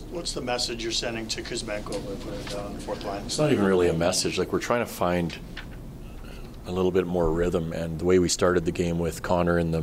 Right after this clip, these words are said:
Speaker 2: middle of the ice just didn't seem for me like it was working. I, I, I feel like he's been effective with Naz and Marty, and I,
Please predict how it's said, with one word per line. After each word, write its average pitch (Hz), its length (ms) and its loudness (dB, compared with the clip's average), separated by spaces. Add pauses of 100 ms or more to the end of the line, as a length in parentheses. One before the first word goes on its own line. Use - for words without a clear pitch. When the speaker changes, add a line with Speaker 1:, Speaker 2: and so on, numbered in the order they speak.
(160)
Speaker 2:
middle 87 260 4
of 80 80 0
the 87 120 0
ice 82 180 0
just - 260 0
didn't 90 220 0
seem 85 240 -2
for 87 120 -8
me 85 200 2
like 82 220 0
it 87 100 -2
was 80 260 -2 (680)
working. 85 520 4
I, 90 120 2 (120)
I, 85 100 0 (260)
I 98 60 4
feel 101 220 4
like 92 140 4
he's 85 140 0
been 90 120 2
effective 85 520 0
with 85 240 2
Naz 87 380 4
and 80 220 -2
Marty, 85 460 2
and 82 240 -4
I, - 120 -2